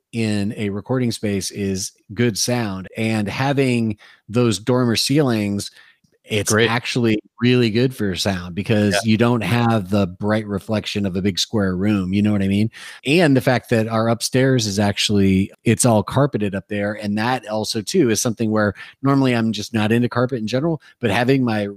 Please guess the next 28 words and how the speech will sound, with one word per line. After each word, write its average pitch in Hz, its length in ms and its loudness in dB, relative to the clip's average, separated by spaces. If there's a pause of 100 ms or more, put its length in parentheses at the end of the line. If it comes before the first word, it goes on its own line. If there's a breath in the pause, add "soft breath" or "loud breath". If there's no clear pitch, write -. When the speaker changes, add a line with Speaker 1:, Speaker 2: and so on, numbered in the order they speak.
Speaker 1:
recording 151 360 2
studio 196 320 2
carpeted 180 420 2
is 143 240 0
perfect 165 420 -4
because 101 360 0
that's 104 260 0
also 101 540 -2
perfect - 360 -4
for 104 140 -10
sound. 101 460 -2
So 156 300 2
there's 135 180 0
a 143 60 2
lot 175 220 4
about 139 220 2
the 113 60 -4
space - 340 0
itself - 400 -2
in 110 80 -4
terms 107 260 -2
of 90 120 -8
the 90 80 -8
sound 107 580 -2
that's, 101 260 -2
like, 92 220 -4 (180)
fucking 104 320 -6
cherry. 104 540 -4